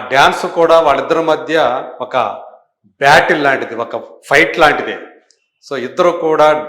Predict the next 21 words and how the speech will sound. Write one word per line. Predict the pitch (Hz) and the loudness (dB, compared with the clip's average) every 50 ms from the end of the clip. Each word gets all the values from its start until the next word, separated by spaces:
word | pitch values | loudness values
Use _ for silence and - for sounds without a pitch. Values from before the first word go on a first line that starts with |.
| 131 | -2
డ్యాన్స్తో | 127 135 151 175 170 - - - - 160 - - - | 0 0 0 0 -2 -6 -8 -6 -4 -4 -4 -2 0
ఫైట్ | 131 139 139 - - 135 | 0 0 0 -2 -6 -8
చేస్తే | 131 - - - 127 127 127 123 127 - - _ _ _ _ - 107 107 | -8 -8 -8 -8 -6 -6 -6 -8 -10 -14 -20 _ _ _ _ -8 -6 -2
ఎలా | 107 123 135 139 139 | 2 2 2 2 2
ఉంటుంది, | - 135 127 120 117 127 127 120 107 110 113 | -2 -6 -8 -8 -8 -10 -10 -10 -8 -8 -6
ఎవరు | 117 139 147 147 131 123 | -4 -4 -4 -4 -6 -8
నెగ్గుతారు, | 120 120 120 131 131 - 127 120 120 123 123 - - - - _ _ _ 110 110 110 | -10 -10 -10 -10 -6 -2 -2 -2 -2 -4 -8 -12 -16 -20 -20 _ _ _ -12 -10 -8
ఎవరు | 117 120 127 127 113 107 | -6 -6 -6 -6 -6 -8
ఓడుతారు? | 110 110 110 - 113 107 95 - - - _ _ _ _ _ _ _ _ _ _ _ _ _ _ _ _ _ _ _ _ _ _ _ _ - | -10 -10 -12 -12 -12 -12 -12 -14 -18 -20 _ _ _ _ _ _ _ _ _ _ _ _ _ _ _ _ _ _ _ _ _ _ _ _ -12
మరి | 120 113 113 - | -12 -12 -10 -8
జూనియర్ | 120 131 147 147 156 151 151 147 | -6 -4 0 0 2 2 2 2
ఎన్టీఆర్ | 143 143 151 143 139 139 135 127 - - - - - - - _ _ _ _ _ _ _ _ _ _ _ _ _ _ _ _ _ _ _ _ _ _ 113 120 123 | 0 -2 -4 -2 0 0 0 0 -2 -4 -10 -16 -18 -20 -20 _ _ _ _ _ _ _ _ _ _ _ _ _ _ _ _ _ _ _ _ _ _ -8 -2 2
ఎలాంటి | 139 156 165 160 151 131 143 | 2 2 2 0 0 0 2
డాన్సరో, | 143 139 139 139 147 131 117 - - - - - - - _ _ _ _ 139 | 2 2 0 -2 -4 -4 -4 -6 -8 -10 -14 -18 -20 -20 _ _ _ _ -6
తెలుగు | 143 160 165 175 170 165 - | -4 -4 -4 -4 -6 -6 -8
చిత్రరంగంలో | - - - - 139 143 135 139 135 139 131 135 135 131 127 127 131 123 - - - - - - _ _ _ _ _ _ _ _ _ _ _ _ _ _ 139 | -12 -10 -6 -4 -4 -2 0 0 -2 -2 -4 -6 -8 -8 -6 -4 -4 -4 -4 -6 -10 -14 -18 -20 _ _ _ _ _ _ _ _ _ _ _ _ _ _ 0
టాప్, | 135 143 156 151 - - - - - - - _ _ - | 2 2 2 0 -2 -8 -14 -16 -18 -20 -20 _ _ 0
టాప్ | 165 170 180 - - 151 | 2 2 2 2 0 0
డాన్సర్స్ | 147 147 143 143 - 143 - - - 131 | 0 0 -2 -2 -4 -6 -6 -4 -6 -6
అంటే | 123 120 - 131 143 151 - - - - - | -6 -4 -4 -4 -4 -6 -8 -12 -18 -12 -8
హీరోల్లో | 135 135 143 139 135 - - 175 | -4 -2 0 0 0 0 -2 -2